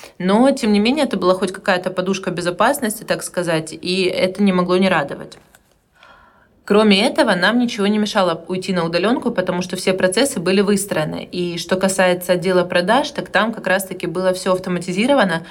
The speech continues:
и именно в этом вопросе волноваться было не о чем.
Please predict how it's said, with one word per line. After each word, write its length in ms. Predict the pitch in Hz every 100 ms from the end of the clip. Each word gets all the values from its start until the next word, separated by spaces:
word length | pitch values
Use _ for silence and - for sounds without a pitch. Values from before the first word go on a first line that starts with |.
| - - - _
и 640 | 185 180 180 185 180 - -
именно 380 | 196 180 170 170
в 20 |
этом 300 | 214 - 240
вопросе 440 | 196 - 170 -
волноваться 440 | 160 160 165 185 196
было 180 | 185
не 180 | 185 180
о 100 | 156
чем. 320 | - - 180